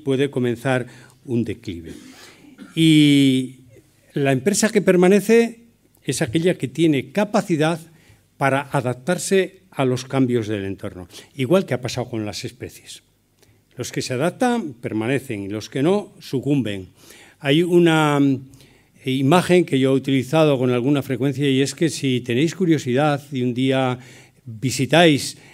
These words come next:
el cementerio de las empresas, que existe, ¿eh? Os lo aseguro,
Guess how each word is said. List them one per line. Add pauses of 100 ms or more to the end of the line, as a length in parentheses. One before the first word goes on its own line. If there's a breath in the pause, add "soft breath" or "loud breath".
(220 soft breath)
el
cementerio
de
las
empresas,
que
existe,
¿eh? (140)
Os
lo
aseguro,